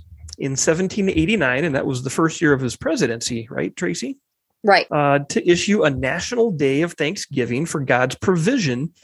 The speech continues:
Speaker 1: in the creation of our new national constitution. So this was the second, uh, this was the second act of Congress to do this, and it was right after the Bill of Rights was created. So obviously they felt this was a very important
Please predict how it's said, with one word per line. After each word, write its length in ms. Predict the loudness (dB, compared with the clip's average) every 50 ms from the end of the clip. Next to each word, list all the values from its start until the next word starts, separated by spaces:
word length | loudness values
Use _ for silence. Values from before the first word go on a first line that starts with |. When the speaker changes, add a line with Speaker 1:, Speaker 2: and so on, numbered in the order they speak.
| -18 -16 -16 -14 -16 -10 -4 0
Speaker 1:
in 80 | 0 0
the 60 | 0
creation 840 | 0 -2 0 2 4 4 4 4 4 2 0 0 -2 -2 -2 -2
of 240 | 0 0 0 0 0
our 520 | 0 0 2 4 4 4 4 2 0 -2 -6 -14 -20 -20 _ _ _ _ _ _
new 220 | -4 -2 0 2 2
national 440 | 2 2 0 0 0 0 0 0 0
constitution. 880 | 0 -2 -4 -4 -4 -6 -8 -6 -2 0 0 0 0 -2 -6 -10 -12 -16 -20 -20 -20 -20 -14 -8
So 220 | 0 2 4 4 6
this 260 | 6 4 2 2 2
was 300 | 2 2 2 2 2 0
the 80 | 0 0
second, 640 | 0 0 0 -2 -2 -2 -4 -4 -4 -6 -10 -12 -14 -18 _ _ -4
uh, 340 | -2 0 2 4 4 4 2
this 180 | 2 0 2
was 120 | 2 0 0
the 60 | 0
second 320 | 0 0 0 0 0 -2
act 300 | -2 -2 -4 -4 -2 -4
of 120 | -4 -4 -4
Congress 680 | -4 -2 0 0 2 2 2 2 2 2 0 -2 -4 -6 -12 -20 -20 -20 -20 -20 -20 -18 -10 -6
to 100 | -4 0
do 240 | 2 4 6 6
this, 260 | 6 6 4 4 2 0
and 120 | 0 0
it 40 | 0
was 140 | -2 0 0
right 160 | 0 0 2
after 260 | 2 0 0 -2 -2
the 120 | -2 0
Bill 180 | 2 4 4 4
of 160 | 4 2 2
Rights 240 | 2 2 2 0 0
was 140 | -4 -6 -6
created. 580 | -6 -4 -2 -2 0 0 0 -2 -2 -4 -4
So 420 | -2 0 2 2 4 2 0 -2 -4 -4
obviously 400 | -2 0 0 0 0 -2 -2 0
they 120 | 0 0
felt 260 | 0 2 2 2 2
this 160 | 0 -4 -4
was 100 | -4 -4
a 40 | -4
very 360 | 0 4 6 6 6 6 4
important 580 | 2 0 -2 -2 0 0 0 0 -2 -6 -10 -12